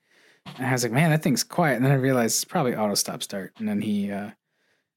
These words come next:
th-, we all started moving, and he take, you know, takes his foot off the, the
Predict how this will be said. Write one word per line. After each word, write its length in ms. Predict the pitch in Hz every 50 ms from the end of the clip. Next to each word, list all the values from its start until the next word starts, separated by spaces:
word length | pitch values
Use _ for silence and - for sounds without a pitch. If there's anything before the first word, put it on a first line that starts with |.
| _ -
th-, 120 | 143 139
we 180 | 135 135 139 139
all 120 | 131 131
started 240 | 131 - 147 131 127
moving, 300 | 135 131 131 123 123 120
and 80 | 120
he 80 | 123 135
take, 280 | - - - 135 123 - -
you 120 | 135 131
know, 160 | 117 113 117
takes 260 | 135 139 - 214 - -
his 100 | 127 -
foot 140 | - 135
off 160 | 131 131 127 -
the, 160 | - 131 143 - _ _
the 360 | - 135 127 127 123 123 120